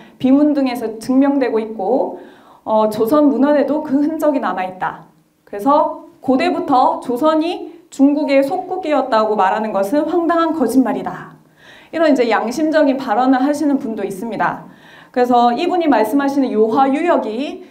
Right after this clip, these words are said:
도대체 어떤 문명이 발견이 되냐라는 것을 살펴보면, 자, 여기 한반도가 있고 요동반도 위쪽 요하 지역에는, 어, 굉장히 오래전부터,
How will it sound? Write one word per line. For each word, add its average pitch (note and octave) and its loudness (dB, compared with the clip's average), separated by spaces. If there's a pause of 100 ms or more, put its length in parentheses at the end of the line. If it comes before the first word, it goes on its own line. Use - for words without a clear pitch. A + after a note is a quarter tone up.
(180)
도대체 C4+ -2
어떤 F#4+ 0
문명이 B3 2
발견이 A#3+ -4
되냐라는 A3+ -4
것을 A3 -4
살펴보면, B3 -4 (500)
자, G#3 0
여기 D4 4
한반도가 G#4+ 0
있고 B3 0
요동반도 D4 2
위쪽 A3 0
요하 B3+ 2
지역에는, B3+ -4 (300)
어, G#3+ 0
굉장히 E4+ 2
오래전부터, A#3+ -4